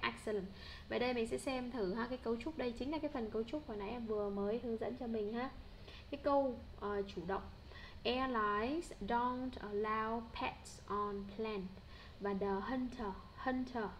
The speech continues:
killed the lion. Hunter mang nghĩa là thợ săn ha. Hunter mang nghĩa là thợ săn. Vậy cái người thợ săn này đã, ờ, giết, giết chết ha, cái con sư tử. Lion mang nghĩa là sư tử ha.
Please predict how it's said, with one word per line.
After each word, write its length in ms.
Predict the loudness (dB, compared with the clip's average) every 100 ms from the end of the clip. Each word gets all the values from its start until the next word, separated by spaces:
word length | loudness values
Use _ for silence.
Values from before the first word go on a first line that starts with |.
| -8
killed 380 | 2 4 4 4
the 80 | 2
lion. 380 | 4 2 0 -2 -6 -10 -10
Hunter 640 | -2 0 0 -2 0 0 0
mang 180 | -2 -2
nghĩa 160 | -2
là 300 | 2 4 4 2 -2
thợ 280 | 0 0 0 -4
săn 340 | -2 0 2
ha. 160 | 0 -2 -4 -12 -12 -6
Hunter 500 | 0 2 2 0 -2 -2 -4
mang 200 | -4 0
nghĩa 140 | 2
là 300 | 4 4 4 2 -4
thợ 260 | 0 2 2 -4
săn. 260 | -2 -2 -2 -6 -12 -12 -4
Vậy 140 | 2 4
cái 100 | 4
người 240 | 2 2
thợ 140 | 2 0
săn 340 | 2 2 2
này 200 | 2 2
đã, 460 | 2 2 4 4 0 -2
ờ, 420 | 0 0 0 0
giết, 160 | 2 2 2
giết 140 | -2 0 0
chết 160 | 0 0
ha, 180 | 0 0
cái 80 | 0
con 260 | 0 0
sư 460 | -2 0 2 2 0 2
tử. 180 | 0 0 -6 -14 -14 0
Lion 480 | 6 6 6 4 2 0
mang 160 | -4 0
nghĩa 120 | 2
là 160 | 2 -2
sư 280 | 2 2 2
tử 220 | 0 -2
ha. 200 | -2 -4